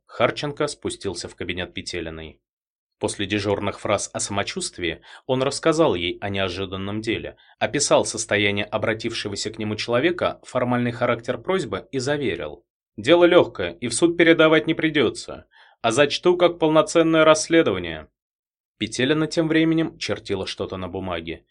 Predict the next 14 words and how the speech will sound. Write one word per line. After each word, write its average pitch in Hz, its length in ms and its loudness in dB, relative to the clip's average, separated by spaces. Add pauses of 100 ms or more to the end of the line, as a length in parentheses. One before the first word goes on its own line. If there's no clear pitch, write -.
(280)
Движения 101 560 0
её 104 380 -2
руки 113 380 -2
были 113 240 -6
твёрдыми, 78 640 -8 (100)
прямыми, 104 540 -4 (260)
скорее 101 420 -2
говорившими 117 720 -2
о 95 100 -4
внутреннем 98 580 -8
напряжении, 101 760 -6
чем 90 300 -10
о 95 100 -4
расслабленности. 82 960 -8